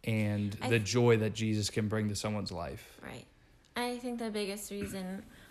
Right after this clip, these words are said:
Speaker 2: we want to share that, whether it, that's your belief or not, it's not that we want you to believe it, it's just that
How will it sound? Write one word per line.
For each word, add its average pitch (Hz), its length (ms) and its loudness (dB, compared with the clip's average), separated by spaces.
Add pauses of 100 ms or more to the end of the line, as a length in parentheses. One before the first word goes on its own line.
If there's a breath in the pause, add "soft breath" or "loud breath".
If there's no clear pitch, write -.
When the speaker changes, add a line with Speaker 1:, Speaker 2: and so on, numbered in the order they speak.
(140 loud breath)
Speaker 2:
we 208 180 -2
want 190 480 -4
to 196 100 -8
share 185 480 -6
that, 226 360 -2
whether 196 340 -6
it, 185 300 -8
that's - 420 -6
your 202 260 -2
belief 202 840 -4
or 165 340 -4
not, 180 500 -4 (300 loud breath)
it's 208 180 -10
not 208 200 0
that 196 120 -2
we 185 80 -4 (240)
want 175 320 -2
you 233 160 -2
to 262 140 -4
believe 285 460 -6
it, 277 200 -2
it's 220 200 -4
just 208 260 -8
that 185 240 -2